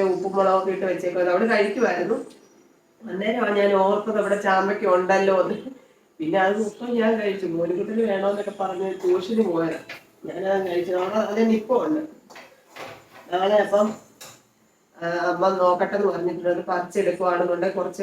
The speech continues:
അച്ചാറിട്ട് മോൻ, മുത്തിന് കൊടുത്തു വിടാം. ബാക്കി നമുക്ക് എടുക്കാം. ഒത്തിരി ഉണ്ട്, പിന്നെ ഇത് പറിച്ചെടുക്കുന്ന പ്രയാസമേ ഉള്ളൂ. ഒത്തിരി പഴുത്തതിനകത്ത് ചിലപ്പോ പുഴു കാണും, ബാക്കിയുള്ളതൊന്നും കുഴപ്പമില്ല.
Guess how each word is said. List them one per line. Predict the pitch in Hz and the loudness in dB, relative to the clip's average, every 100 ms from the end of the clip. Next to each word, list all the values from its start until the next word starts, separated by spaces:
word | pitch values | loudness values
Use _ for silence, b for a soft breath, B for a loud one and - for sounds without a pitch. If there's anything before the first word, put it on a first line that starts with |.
| 185 | -6
അച്ചാറിട്ട് | - 214 208 - 180 | -2 0 0 -2 -2
മോൻ, | 175 175 170 175 | 2 2 2 0
മുത്തിന് | 202 202 180 | 2 4 4
കൊടുത്തു | 160 165 180 | 0 -2 -2
വിടാം. | 170 226 - - _ _ _ _ - | -2 -4 -8 -20 _ _ _ _ -4
ബാക്കി | 165 165 208 | -2 -2 -2
നമുക്ക് | 196 190 208 | -2 0 0
എടുക്കാം. | 196 214 208 - - | 0 0 -4 -6 -10
ഒത്തിരി | 190 - 392 415 403 | -10 2 6 8 8
ഉണ്ട്, | 208 - 320 - - | 4 -2 -6 -10 -14
പിന്നെ | 190 208 | -10 -4
ഇത് | 220 220 | -2 -2
പറിച്ചെടുക്കുന്ന | 196 196 240 226 220 254 277 | -4 -2 4 4 4 2 2
പ്രയാസമേ | 233 220 220 226 202 175 | 2 2 2 2 0 -2
ഉള്ളൂ. | - - - - - _ _ 175 196 | -4 -8 -16 -20 -20 _ _ -8 -6
ഒത്തിരി | 196 - 302 285 247 | -6 -4 -2 2 4
പഴുത്തതിനകത്ത് | 208 214 - 269 269 220 208 208 | 4 2 4 6 6 4 2 0
ചിലപ്പോ | 196 196 196 | 0 0 0
പുഴു | 180 175 160 | 0 2 0
കാണും, | - - | -4 -8
ബാക്കിയുള്ളതൊന്നും | - - 208 196 185 175 | -8 -4 -2 -2 -2 -2
കുഴപ്പമില്ല. | 160 151 - - | -2 -4 -6 -12